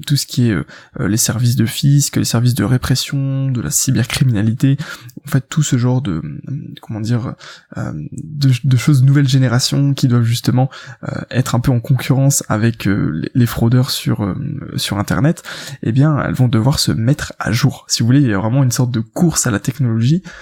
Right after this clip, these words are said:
où, voilà, tout ce qui est les, les services fiscaux et anti-cybercriminalité, ils vont devoir vraiment se former, vraiment devoir être capables de suivre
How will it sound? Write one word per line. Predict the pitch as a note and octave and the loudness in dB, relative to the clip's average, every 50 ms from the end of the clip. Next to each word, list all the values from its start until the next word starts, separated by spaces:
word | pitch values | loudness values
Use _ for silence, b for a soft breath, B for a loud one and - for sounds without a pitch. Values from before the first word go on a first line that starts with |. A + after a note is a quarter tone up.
| B B B - | B B B 0
où, | D3+ D3 | 2 2
voilà, | C#3 B2 A#2+ B2 B2 | 4 4 4 2 2
tout | - - C3 | 0 -4 -8
ce | - - | -8 -4
qui | - A#2+ | -2 0
est | A#2 | 2
les, | A2+ A#2 A2 G#2+ G#2+ F2+ | 4 4 4 2 2 0
les | - - - | -2 -2 -2
services | C3+ - - E2+ G#2 G#2 - | -2 0 0 -2 -2 -2 -4
fiscaux | - - - - - - C3+ C3 B2 | -2 -2 -2 -2 0 2 2 4 4
et | A2 F#2+ F2+ D#2 D2+ - - | 4 2 0 -2 -4 -6 -6
anti-cybercriminalité, | - A#2 - - - C#3 B2+ A#2+ G#2+ - - - A#2+ - - - B2+ A#2+ A2 G2+ A2 A2+ A#2 - - E3+ - _ _ _ | -4 -4 -4 -2 0 2 2 2 2 0 0 0 0 0 0 0 0 0 0 0 0 0 2 2 0 0 0 _ _ _
ils | - A2 | -2 0
vont | A#2 B2 | 2 4
devoir | A#2 A#2 A2+ B2+ B2+ | 4 4 2 2 2
vraiment | A2+ A2 B2 C3+ | 2 0 0 0
se | - - | 0 0
former, | B2+ - - G2 - B2+ C#3+ E3+ E3 D3+ B B B B _ | 0 0 -2 0 2 2 2 2 2 0 B B B B _
vraiment | - G2+ A#2+ C3+ | -4 0 2 4
devoir | C3 A#2 A2 G#2+ A2 A2+ B2+ B2+ - - | 4 4 2 2 2 2 2 2 0 -2
être | - - - - | -4 -4 -4 -6
capables | A2 - - - - C#3+ C#3 C3 | -4 -2 -2 0 2 2 2 2
de | A#2 A2 | 0 0
suivre | A2+ - - - D#3 C#3+ D3+ - | -2 -2 0 0 2 2 0 -2